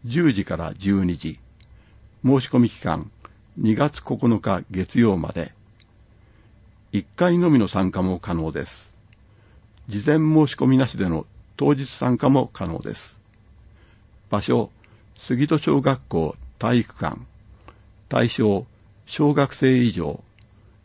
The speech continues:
中学生以下の参加者は保護者の引率が必要です。持ち物、体育館履き、運動できる服装、飲み物。申し込み、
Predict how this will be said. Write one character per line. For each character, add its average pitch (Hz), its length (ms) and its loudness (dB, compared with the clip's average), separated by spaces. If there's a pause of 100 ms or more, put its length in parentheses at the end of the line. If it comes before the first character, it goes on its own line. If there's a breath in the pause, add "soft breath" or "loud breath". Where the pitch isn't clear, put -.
(100)
中 151 220 2
学 160 160 0
生 147 260 2
以 139 60 0
下 104 120 0
の 85 100 -2
参 92 220 -4
加 - 100 -6
者 - 120 -8
は 82 220 -10 (300 soft breath)
保 107 120 -6
護 147 120 0
者 123 140 0
の 82 120 -2
引 98 140 2
率 - 260 -6
が - 160 -4
必 - 260 -10
要 85 160 -4
で - 140 -10
す。 - 260 -16 (2000 soft breath)
持 107 140 2
ち 156 100 0
物、 92 300 0 (640)
体 135 220 2
育 - 140 -8
館 113 200 2
履 92 180 0
き、 92 260 -4 (580)
運 135 260 4
動 131 220 4
で 113 100 0
き 127 140 0
る 87 100 -2
服 - 240 -12
装、 80 380 -6 (580)
飲 104 160 2
み 139 100 8
物。 87 360 0 (1160 soft breath)
申 131 200 4
し - 80 -6
込 117 160 2
み、 101 220 4